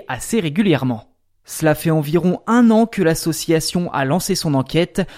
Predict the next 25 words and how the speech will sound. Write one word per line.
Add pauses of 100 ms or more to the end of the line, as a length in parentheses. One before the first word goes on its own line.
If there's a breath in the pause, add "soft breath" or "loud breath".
En
novembre
deux
mille
dix-neuf,
plus
de
cinq
mille
propriétaires
de
Nintendo
Switch
avaient
répondu
en
moins
de
quarante-huit
heures
à
un
appel
à
témoins